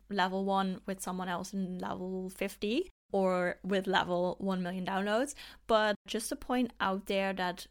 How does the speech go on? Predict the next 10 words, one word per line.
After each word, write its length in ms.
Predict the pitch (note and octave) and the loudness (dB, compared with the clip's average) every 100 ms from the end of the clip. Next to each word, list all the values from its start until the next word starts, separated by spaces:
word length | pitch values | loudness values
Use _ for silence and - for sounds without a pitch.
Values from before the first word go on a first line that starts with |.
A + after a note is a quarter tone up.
| - | -14
Sheena 460 | - - A#3 B3+ A#3 | -8 0 4 4 4
also 380 | G#3 G3+ A#3 B3+ | 2 0 0 -2
started 340 | B3 A3+ G#3+ A#3 | -2 0 0 -2
from 240 | A3+ G#3+ | -4 0
zero. 320 | G#3+ G#3+ A3+ | 2 2 2
We 200 | G#3 G3 - | 2 -2 2
all 280 | G3+ G#3 B3+ | 4 6 4
start 320 | - A#3 B3 | 2 2 2
from 200 | C4+ C4 | 4 4
zero. 480 | C4+ C4+ C#4+ E4 | 4 4 6 4